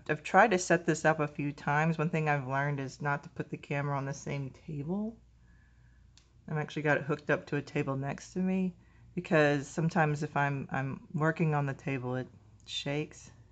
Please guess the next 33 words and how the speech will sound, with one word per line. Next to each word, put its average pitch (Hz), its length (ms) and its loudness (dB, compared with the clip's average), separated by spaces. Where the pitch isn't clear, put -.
And 156 100 -2
I've, 147 300 -2
I've 165 200 2
videotaped 208 640 8
some 156 180 0
other 160 180 6
stuff, 156 400 2
but 147 160 -4
ha-, 160 240 2
it's 151 160 0
still, 165 400 2
I 147 80 2
guess, 156 240 -2
in 151 100 -2
the 139 100 -2
phone. 165 400 0
I 165 100 8
don't 180 200 10
have 151 260 6
a 143 60 4
proper 147 420 2
camera. 160 400 2
I'm 147 80 0
using 139 280 -2
my 131 120 -2
telephone. 143 720 -4
It's 165 180 -6
the 160 60 0
tool 143 340 -2
I 135 200 2
have. 151 540 0
But 151 140 -2
I'm, 139 160 -2